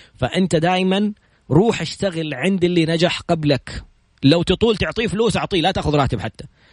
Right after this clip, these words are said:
فما بالك لو أعطاك راتب. بتكتشف أشياء وتعاملات وأشياء كثير. ثم عزيمة، مو أكل، عزيمة، يعني مثل ما هذا الإنسان نجح أنا ممكن أنجح. إيش الفرق بيني وبينه؟ هو بني آدم كان موظف حكومي وخرج وسوى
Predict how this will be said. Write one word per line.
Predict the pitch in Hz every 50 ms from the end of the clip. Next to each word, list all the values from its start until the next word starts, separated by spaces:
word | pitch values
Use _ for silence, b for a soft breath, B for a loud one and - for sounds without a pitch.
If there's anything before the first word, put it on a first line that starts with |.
| b b -
فما | - 180 226 240
بالك | 226 233 226 202 -
لو | 190 175
أعطاك | - - 185 165 -
راتب. | 156 151 135 - 127 127 - _ _ _ _ _ _ _ _ _
بتكتشف | - 170 - 180 - - - 240 - - 175 160 -
أشياء | - 151 - - 190 208 196 156
وتعاملات | 151 151 143 117 147 160 165 180 202 180 160
وأشياء | 147 - 196 160
كثير. | 156 151 185 175 143 - B B B B B B B B B -
ثم | - 226 247 247 240 240 254 262 294 302 - -
عزيمة، | - 151 170 208 202 247 294 302 262 202 143 117 - _ _ _ _ _ _ _ _ _ - -
مو | 180 226 262 240
أكل، | 247 - - 220 214 202
عزيمة، | - 156 180 170 254 294 254 214
يعني | 180 170 170 190 240
مثل | 285 - 254 247 233
ما | 220 202 214 269
هذا | 269 247
الإنسان | 214 190 190 180 - 208 202 190 190
نجح | 208 196 220 202 -
أنا | 262 262
ممكن | 262 302 311 277 - 254 285
أنجح. | 311 294 208 143 127 - - b b b b b b b b b b _ -
إيش | 254 269 -
الفرق | 262 - - 285 247 208
بيني | 202 233 226 226
وبينه؟ | 226 208 247 254 220 202 202
هو | 247 269 - - _ _
بني | - 156 196 202 214 -
آدم | 233 254 247 202 220 196
كان | - 214 226 226
موظف | 226 226 214 220 196 165
حكومي | 208 - 226 240 233
وخرج | 214 - 214 208 208 185
وسوى | 180 - 220 233 220 208 202 196 196